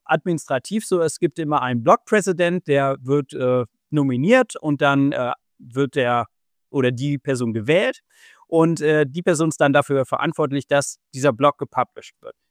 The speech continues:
ja, und auch die AutorInnen zu aktivieren, ja. Aber du kannst dann sagen, äh, als au-, potenzieller Autor, „Okay, ich hab ein Thema, ähm, ich brauch mal Feedback“, und dann haben wir auch einen Peer-Review-Prozess,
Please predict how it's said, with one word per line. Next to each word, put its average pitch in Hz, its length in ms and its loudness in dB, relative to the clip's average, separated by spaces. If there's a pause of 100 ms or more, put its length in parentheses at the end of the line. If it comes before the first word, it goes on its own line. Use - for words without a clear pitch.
ja, 139 100 4
und 156 240 -2
auch 160 160 2
die 156 200 -2
AutorInnen 147 840 0
zu - 160 -8
aktivieren, 110 580 -8 (580)
ja. 127 120 0 (300)
Aber 147 180 4
du 147 80 0
kannst 175 300 0
dann 175 220 4
sagen, 160 340 4
äh, 156 140 -2
als 139 560 2
au-, - 80 -8 (380)
potenzieller 135 440 -2
Autor, 156 240 0
„Okay, 160 180 -2
ich 202 100 -2
hab 143 100 -2
ein 120 80 -4
Thema, 196 560 2
ähm, 156 240 0
ich - 120 -12
brauch 143 260 2
mal 127 120 -6
Feedback“, 170 540 -2
und 139 180 0
dann 143 120 2
haben 160 140 0
wir 143 180 0
auch - 260 -10
einen 123 100 -4
Peer-Review-Prozess, 165 960 2